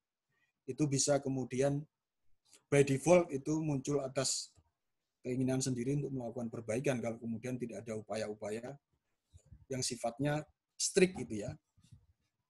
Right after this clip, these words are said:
yang sifatnya deterrence effect seperti ini gitu. Penindakan yang mestinya kemudian harus dikembalikan fungsinya lagi kepada K P K sebagai lembaga super body.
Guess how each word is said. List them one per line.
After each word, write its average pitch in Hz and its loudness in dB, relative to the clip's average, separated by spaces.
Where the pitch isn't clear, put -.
yang 117 -6
sifatnya 131 -2
deterrence 131 0
effect 143 2
seperti 127 -4
ini 113 -2
gitu. - -20
Penindakan 131 -2
yang 120 -2
mestinya 123 -4
kemudian 135 -4
harus 120 -8
dikembalikan 117 -4
fungsinya 117 -6
lagi 113 -6
kepada 113 -6
K 104 -10
P - -16
K - -8
sebagai 104 -8
lembaga 92 -6
super 98 -16
body. - -20